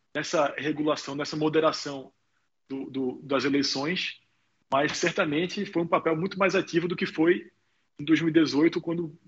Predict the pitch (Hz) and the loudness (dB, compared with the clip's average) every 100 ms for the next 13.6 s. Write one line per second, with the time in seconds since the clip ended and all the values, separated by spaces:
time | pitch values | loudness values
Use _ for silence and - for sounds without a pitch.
0 | - 143 165 156 156 151 131 160 160 143 | -2 0 2 2 0 0 0 0 0 0
1 | 139 147 156 147 147 160 123 139 139 139 | -2 0 2 2 2 2 4 4 4 0
2 | 139 135 131 131 123 123 139 139 127 135 | -2 -2 2 6 8 8 6 2 -4 -2
3 | 151 135 135 139 139 135 123 151 - _ | 0 0 0 -2 0 2 2 0 -6 _
4 | _ _ _ 139 147 135 143 151 160 160 | _ _ _ -2 -2 -4 -4 0 0 0
5 | - 143 - 156 143 - 143 147 143 135 | -2 -4 -6 -8 -8 -6 -2 2 2 2
6 | 139 143 143 156 147 139 139 156 165 160 | 0 -2 -6 0 0 0 -2 -4 -2 -2
7 | - _ - - - 135 147 139 147 156 | -4 _ -20 -12 -4 -2 -2 -2 0 -2
8 | - 156 151 165 165 160 170 160 - - | 0 -2 -2 -6 -4 -2 0 0 -2 -8
9 | _ _ - 147 - 147 160 151 160 156 | _ _ -6 -6 -2 -4 -4 -6 -6 -6
10 | 156 147 - 165 147 175 - - 160 151 | -2 -2 2 4 4 4 2 -6 -8 -8
11 | 147 147 151 151 - 143 135 147 170 - | -10 -10 -8 -8 -8 -12 -10 -6 -6 -4
12 | 147 - 147 147 139 143 156 139 117 151 | -6 -6 -4 -4 -4 -8 -8 -6 -6 -4
13 | 156 156 147 143 160 | -4 -4 -2 -2 -2